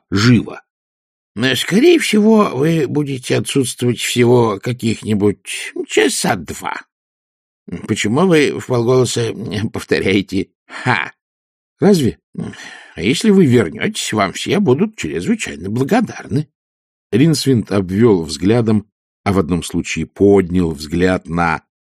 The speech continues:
членов Совета магов. «А как я попаду обратно?» «Не так же, как туда. Мы вас найдём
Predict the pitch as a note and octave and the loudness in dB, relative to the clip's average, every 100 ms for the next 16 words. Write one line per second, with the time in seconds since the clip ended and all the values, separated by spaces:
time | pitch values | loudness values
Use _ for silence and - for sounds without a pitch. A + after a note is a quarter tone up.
0 | _ - A2+ A2+ F2+ F2 - D#2 E2+ - | _ -2 4 4 4 0 -4 -4 -6 -6
1 | E2 C2+ B1 - - _ _ _ _ _ | -10 -10 -16 -20 -20 _ _ _ _ _
2 | _ C#3+ C4+ A#3+ A#3+ A3 - F3+ F3 F3+ | _ 0 2 4 4 4 2 2 4 2
3 | C3 F2+ - - - _ _ - - - | 2 -2 -6 -18 -20 _ _ -20 -18 -18
4 | - - - - - - _ _ _ - | -18 -18 -18 -18 -18 -20 _ _ _ -16
5 | - - - G2 B2 F#3 A3 - G#2+ C3 | -12 -10 -4 -2 0 0 0 0 -4 -4
6 | - - - - E2 A#2+ E3+ B3+ - _ | -14 -20 -16 -8 -4 -2 -2 -4 -8 _
7 | _ _ _ - G#2+ A2+ G#2+ - - D2 | _ _ _ -6 0 2 0 -4 -10 -10
8 | C#2+ G#2 C#3 G3 A3 A3 | -4 -2 0 0 -2 -4